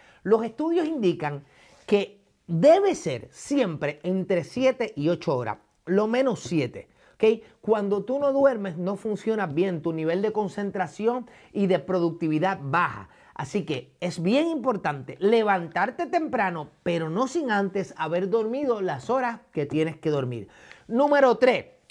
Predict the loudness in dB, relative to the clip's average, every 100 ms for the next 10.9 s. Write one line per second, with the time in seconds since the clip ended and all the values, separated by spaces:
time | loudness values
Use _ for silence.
0 | -10 -4 -2 2 2 2 -4 0 0 4
1 | 2 2 0 0 4 2 4 -2 -2 -2
2 | -2 0 -2 0 0 0 0 -2 -10 -12
3 | -20 _ 0 2 2 0 -4 -6 -4 -6
4 | -4 -4 -4 -8 -14 -20 _ _ _ -8
5 | -2 -2 -4 -14 _ -8 -6 -4 -2 -2
6 | -2 -4 -4 -4 -6 -6 -2 0 0 -2
7 | -6 -10 -12 -4 -2 2 2 2 0 -4
8 | -8 -10 -18 _ _ -20 0 2 2 0
9 | 0 0 0 -4 4 4 4 0 0 -2
10 | 2 4 4 0 -2 -4 -2 -2 -2